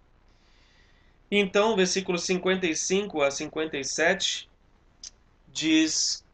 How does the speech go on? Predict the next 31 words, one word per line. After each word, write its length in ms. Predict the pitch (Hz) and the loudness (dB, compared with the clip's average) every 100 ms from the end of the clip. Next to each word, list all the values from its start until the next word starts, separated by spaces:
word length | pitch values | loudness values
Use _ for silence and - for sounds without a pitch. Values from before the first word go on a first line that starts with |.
| - | -6
como 220 | 202 427 | -4 0
eram 220 | 392 202 | 0 0
as 120 | 170 165 | 0 -2
expectativas 1120 | 165 196 190 214 - 233 208 131 - - - | -4 -6 -4 -4 -2 -2 -2 -4 -4 -8 -10
do 140 | 110 | -12
povo 420 | - - 143 143 | -10 -2 -2 -2
da 80 | 151 | 0
época. 500 | 143 120 - - 117 - _ _ _ _ _ _ _ _ - | 2 0 -2 -12 -12 -12 _ _ _ _ _ _ _ _ -4
Ao 200 | 165 208 | -2 0
se 120 | - | 2
aproximar 840 | 185 185 175 160 139 147 185 190 - | 2 2 -2 -2 0 0 2 0 -2
a, 160 | 143 - - | -6 -6 -4
a 120 | 139 | -4
Páscoa 500 | - 151 185 - 156 | -2 -2 -2 -2 -4
judaica, 640 | 160 156 123 113 - - - _ _ _ _ _ | -4 -4 -2 -2 -6 -14 -14 _ _ _ _ _
muitos 440 | - 185 254 247 - | 2 4 4 0 -8
foram 340 | - 190 185 | 0 2 2
daquela 340 | 165 - 185 196 | 0 0 0 2
região 540 | 175 143 131 143 180 | 0 -2 -2 0 0
para 220 | 165 147 | 0 -2
Jerusalém, 800 | 131 135 135 123 113 117 131 165 - _ - _ | -4 -6 -4 0 0 0 -2 -4 -12 _ -20 _
a 120 | - 143 | -4 -4
fim 280 | - 220 | -2 -2
de 160 | 220 185 | 0 -2
participarem 800 | 165 151 - 147 - 151 180 185 | 0 0 -2 -8 -2 2 2 2
das 200 | 160 151 | 0 -4
purificações 960 | - 226 233 - - 165 - 175 190 185 | -4 -4 -4 -6 -2 -2 0 0 0 -2
cerimoniais 800 | - 208 190 175 143 135 151 139 | -2 -2 -2 -2 0 2 0 -2
antes 240 | 139 139 | -6 -4
da 100 | - | -6
Páscoa. 580 | - 123 113 - - - | -6 -4 -6 -8 -12 -16